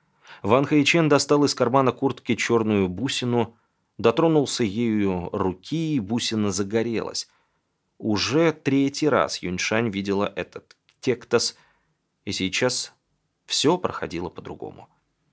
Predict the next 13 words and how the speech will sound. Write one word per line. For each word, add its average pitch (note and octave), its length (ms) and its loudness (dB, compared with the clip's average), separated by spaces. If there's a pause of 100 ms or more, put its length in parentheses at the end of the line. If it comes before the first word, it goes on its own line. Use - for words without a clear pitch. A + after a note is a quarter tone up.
(320)
Раньше F3+ 340 2
она F3 140 2
считала, E3+ 400 2
что - 240 -4
это D3 160 -2
какая-то B2 400 -6
волшебная G#2 480 -2
штука, - 400 -6
которая D#3 480 0
преодолевает F#2+ 640 0
естественные D#2+ 580 -10
законы E2+ 400 -8
мира. G#2+ 340 -2